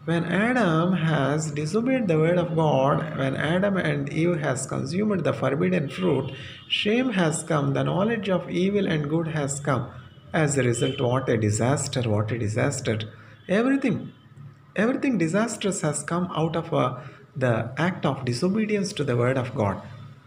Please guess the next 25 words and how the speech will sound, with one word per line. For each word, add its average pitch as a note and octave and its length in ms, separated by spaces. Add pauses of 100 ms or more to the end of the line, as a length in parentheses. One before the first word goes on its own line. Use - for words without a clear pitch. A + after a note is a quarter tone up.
(580)
The A2 100
desire C3 480
of F#3 220
flesh, E3 800 (400)
the A#2 160
desire C3+ 480
of F#3 120 (200)
eye, E3+ 560 (560)
the A2+ 100
pride E3+ 440
of E3 200
life. A2+ 520 (800)
Jesus A#3 400
Christ E3+ 320
has D#3 220
summarized F3 580 (520)
all G3+ 360
the F3+ 100
things F3 260
that D#3 160
are C#3+ 120
existing E3+ 500
in D3+ 80
the C#3+ 100
world. B2 380